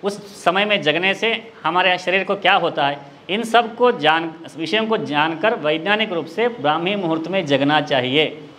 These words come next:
ऐसा एक नियम बना। इस प्रकार हमारे जीवन पद्धति में जो भी संप्रदाय में, आचार में, जो भी है, संस्कृति में, वे सारे जो है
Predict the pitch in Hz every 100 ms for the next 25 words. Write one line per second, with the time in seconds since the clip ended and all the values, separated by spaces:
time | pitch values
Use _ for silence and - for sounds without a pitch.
0 | - - 175 240 233 220 208 190 147 151
1 | 113 - - - - - - - - 254
2 | 254 247 226 185 190 170 202 226 190 185
3 | 202 220 202 180 196 202 208 190 165 160
4 | 202 175 165 175 180 180 170 156 170 170
5 | 175 165 147 147 185 143 139 139 160 151
6 | 139 139 - - - - 175 220 214 160
7 | 160 208 196 143 131